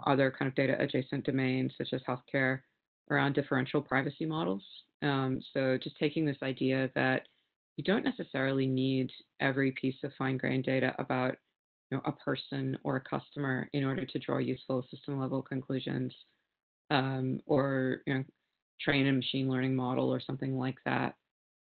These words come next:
um, is a really powerful one, because it gives you, um, some additional ability to do processing on data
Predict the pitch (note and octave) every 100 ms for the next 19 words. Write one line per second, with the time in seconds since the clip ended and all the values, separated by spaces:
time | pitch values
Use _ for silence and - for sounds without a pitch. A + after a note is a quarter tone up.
0 | _ D3 C#3 C3+ C3 C3 - - _ _
1 | D#3 D#3+ F#3+ G3+ - A#2+ - B2 - -
2 | - C3+ C#3 D3 C#3 D#3+ D#3+ E3+ D3+ C3+
3 | B2+ - - _ D3+ C#3 B2+ - - D3+
4 | D3 D3 F3 D3 C3 C3 C3 C3 B2+ B2+
5 | - - C#3+ B2+ B2 B2+ - _ _ _
6 | _ D#3+ D3+ C#3 - D#3 F3 F3 - E3
7 | E3 D#3+ D#3+ F3 F#3